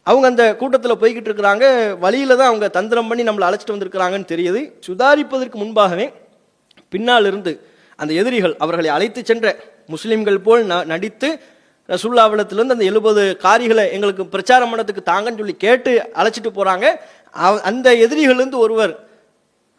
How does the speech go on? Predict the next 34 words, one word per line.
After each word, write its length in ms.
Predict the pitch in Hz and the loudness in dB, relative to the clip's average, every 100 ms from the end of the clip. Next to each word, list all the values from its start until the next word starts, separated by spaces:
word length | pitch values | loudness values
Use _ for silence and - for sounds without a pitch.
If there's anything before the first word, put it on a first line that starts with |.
| - | -2
ஹராம் 260 | 180 262 | 2 2
பின் 200 | 262 247 | 2 -4
மில்ஹான் 300 | 226 240 226 | -2 0 0
அவர்களுடைய 640 | 240 220 208 208 202 185 147 - _ _ _ - | 0 0 -2 -2 2 0 0 -8 _ _ _ -14
முது 320 | 156 240 285 | -8 -6 0
பகுதியை 400 | 254 226 226 220 | 2 4 2 -2
நோக்கி 300 | 202 220 214 | -4 -4 -2
அம்பை 320 | 170 214 220 | -2 0 0
எறிந்து 240 | 185 208 | 0 -4
விட்டார். 540 | 190 165 214 269 - _ _ _ _ | -10 -2 0 0 -8 _ _ _ _
வயிற்று 400 | 131 247 269 269 | 0 0 0 0
வழியாக 580 | 247 226 214 208 185 156 | 2 4 4 4 2 -2
வெளியே 260 | 175 226 | -6 -2
பீறிட்டு 400 | 208 208 226 208 | -2 -4 -8 -8
வந்து 300 | 202 180 202 | -8 -6 -4
ரத்தம் 400 | 208 170 214 269 | -2 -2 -2 -2
தெரித்த 280 | 214 208 214 | -2 -6 -6
நிலையில 540 | 190 185 220 214 175 160 | -6 -4 0 0 0 -2
மௌத்தா 240 | 160 170 160 | -8 -8 -8
போறார். 220 | 139 127 - | -8 -10 -12
திடீர் 260 | - 196 226 | -12 -8 -6
மரணம் 300 | 202 156 151 | -6 -6 -8
தான். 140 | 135 - _ _ _ _ _ _ _ _ - | -12 -18 _ _ _ _ _ _ _ _ -10
அந்த 180 | 165 170 | -6 -6
திடீர் 480 | 170 226 269 320 | -6 -4 0 0
மரணம் 420 | 285 233 233 233 202 | 2 2 2 -4 -2
ஏற்பட்ட 420 | 233 220 226 214 | -4 -2 -4 -2
அந்த 140 | 185 | -2
நிலையில 260 | 185 220 233 | 0 2 2
அவர் 180 | 196 185 | 0 -4
சொன்ன 280 | 202 226 | -6 -4
வார்த்தை 340 | 185 175 208 185 | 0 0 -2 -6
என்ன 120 | 170 | -6
தெரியுமா? 320 | 156 156 147 | -6 -6 -8